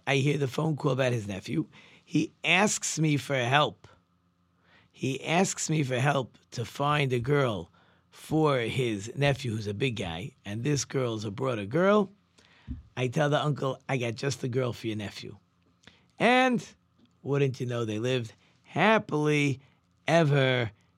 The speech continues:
after." So, um, a little bit of a humorous story, but, uh, but, but a story that tells us, right?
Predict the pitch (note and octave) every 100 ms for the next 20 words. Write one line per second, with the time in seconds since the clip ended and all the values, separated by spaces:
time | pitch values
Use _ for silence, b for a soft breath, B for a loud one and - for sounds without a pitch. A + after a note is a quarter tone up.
0 | _ - A#2+ G#2 - - - - - _
1 | _ - - B B B B - - A#2
2 | A2+ A2 G#2+ G#2 G2+ G2+ - _ _ _
3 | _ _ _ _ _ _ - E3 F#3 E3
4 | C#3 A#2+ B2 B2+ A#2 G#2+ - C#3 D#3 F3
5 | - D3+ D3 D3 C#3+ - B B B -
6 | C3 B2 - A#2+ A#2 A#2 - E3+ D#3+ D3+
7 | C3 A#2+ - E3 D#3 B2 G#2 G#2+ - -
8 | B2 C#3 -